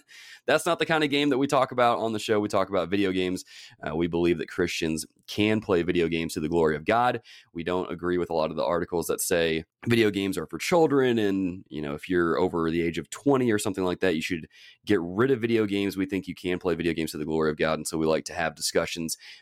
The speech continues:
based around that topic, how you can glorify,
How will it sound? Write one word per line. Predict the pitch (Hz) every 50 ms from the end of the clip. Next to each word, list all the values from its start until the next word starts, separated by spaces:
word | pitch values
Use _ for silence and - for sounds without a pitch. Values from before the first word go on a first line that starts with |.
| _ -
based | 82 117 117 123 113 - 117
around | 110 117 117 117 120
that | 120 113 98
topic, | - 113 110 117 123 - 151 -
how | - 92 90
you | 92 98 101
can | - - 107 107 107 107 104 - _ - - - - _ -
glorify, | - 110 110 110 110 104 - 107 104 104 101 101 104 101 98